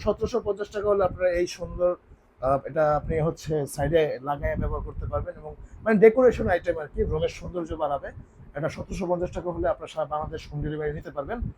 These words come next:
কোনো সমস্যা নেই। এগুলা কিন্তু হোম ডেলিভারি নিতে পারবেন, শুধুমাত্র একশো পঞ্চাশ টাকা আপনার অ্যাডভান্স করতে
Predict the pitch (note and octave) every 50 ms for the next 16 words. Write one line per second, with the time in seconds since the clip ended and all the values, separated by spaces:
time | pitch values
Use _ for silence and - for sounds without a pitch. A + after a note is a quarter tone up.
0 | - - _ - F3 F3 F3 - F3 E3+ F3 - - G3 G#3 F3 D#3+ E3+ F#3+ G3
1 | F#3 F#3 F#3+ F#3 F3+ D#3 F3 E3+ E3 F3 F3+ F3+ F3+ F3+ - F#3+ F#3 - G3+ -
2 | - G3 F3 G3 - F3+ F3+ - A#3 A#3+ A#3 - _ _ _ _ _ _ _ -
3 | _ - - - - - E3+ F3+ F3 - - - - G#3+ G3+ - F#3+ F3+ F3 -
4 | F#3 F3+ - - F3+ E3+ - G3+ G#3+ - - C#3+ - D#3+ E3 D#3 D#3 D3+ D3 F3
5 | F3+ E3+ - - F3 D3+ - -